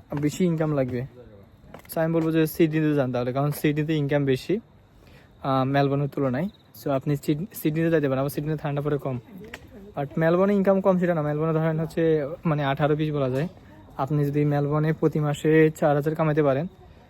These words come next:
সিডনিতে আপনি কামাইতে পারবেন সাড়ে পাঁচ হাজার। So, অবশ্যই ইনকামের দিকে সিডনি বেস্ট, আর ওয়েদার দিকে সিডনি মোটামুটি ভালো,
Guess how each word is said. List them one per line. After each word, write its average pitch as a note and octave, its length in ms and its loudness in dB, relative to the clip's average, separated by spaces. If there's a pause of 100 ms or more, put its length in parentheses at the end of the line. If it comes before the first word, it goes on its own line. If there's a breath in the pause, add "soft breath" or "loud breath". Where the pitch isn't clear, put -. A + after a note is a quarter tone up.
(140 loud breath)
সিডনিতে D3+ 360 0
আপনি D3+ 180 0
কামাইতে D3 200 0
পারবেন D3 240 -2 (240)
সাড়ে D3 220 2
পাঁচ C#3+ 180 -6
হাজার। C3 180 -4 (1120 loud breath)
So, D3 60 2
অবশ্যই D#3+ 640 2
ইনকামের D#3 320 0
দিকে D#3 140 0
সিডনি D3 280 -2
বেস্ট, - 340 -6 (120)
আর C#3+ 140 0
ওয়েদার C#3+ 240 4
দিকে D#3 260 0
সিডনি D3+ 300 -2
মোটামুটি D3+ 360 0
ভালো, C3 280 0